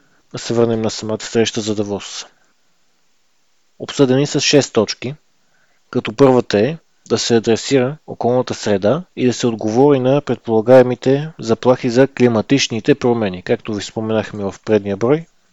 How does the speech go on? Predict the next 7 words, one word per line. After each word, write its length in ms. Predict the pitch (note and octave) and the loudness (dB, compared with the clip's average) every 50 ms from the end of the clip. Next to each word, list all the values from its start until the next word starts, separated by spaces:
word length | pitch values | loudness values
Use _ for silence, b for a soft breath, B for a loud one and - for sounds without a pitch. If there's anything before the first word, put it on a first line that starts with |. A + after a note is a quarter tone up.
| _ _ | _ _
глобално 460 | - A#2 A2+ G2+ - C3 C3 B2+ A#2 | -4 -4 -2 6 6 6 8 8 4
затопляне 680 | G#2+ G#2 - - B2+ B2 - D3 C#3 C#3 D3 D#3 D#3+ - _ _ _ _ _ _ _ _ _ _ _ - | 0 0 2 4 2 4 4 2 2 2 0 -4 -6 -10 _ _ _ _ _ _ _ _ _ _ _ -4
вече 280 | A#2+ B2+ B2 - - - | 0 0 0 0 -2 -4
се 120 | - B2+ | -4 -4
замества 640 | A#2 A2+ A2+ A2+ A#2+ B2 - - - - G#2+ G2+ G2 - - | 0 0 0 2 0 -2 -2 -2 -4 -2 -2 -2 -2 -6 -14
самата 280 | - - A2+ A2+ A2+ G#2+ - | -8 -6 -2 -2 -2 0 0
риторика 720 | A2+ G#2 G2+ - - B2+ B2 A#2 G#2 - - B2+ C#3+ D3+ | 0 0 0 0 -2 -2 -2 -2 -4 -2 -4 -4 -4 -4